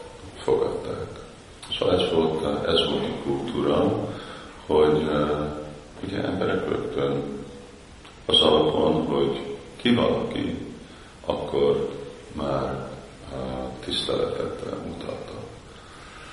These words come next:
Eh, ugye most nem az alapon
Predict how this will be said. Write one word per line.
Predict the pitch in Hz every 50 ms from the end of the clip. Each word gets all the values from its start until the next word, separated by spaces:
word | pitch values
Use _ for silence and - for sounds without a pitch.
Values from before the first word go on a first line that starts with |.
| - - - - - - 92 78
Eh, | 71 69 69 69 69 69 67 - - -
ugye | 87 85
most | 82 85 90 95 92 - - 92 95 95 - -
nem | - 82 82 80 78 76 -
az | - - -
alapon | - 69 67 67 - - - - - - - - - - -